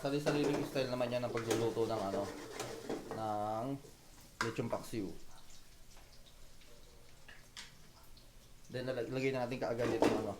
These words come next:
Ang laki ng buto, no? Lagay natin kaagad yung lechon.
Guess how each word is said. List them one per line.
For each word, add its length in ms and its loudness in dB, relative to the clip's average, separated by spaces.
Ang 80 6
laki 240 10
ng 80 8
buto, 240 2
no? 160 0
Lagay 160 0
natin 240 0
kaagad 240 2
yung 160 -4
lechon. 400 0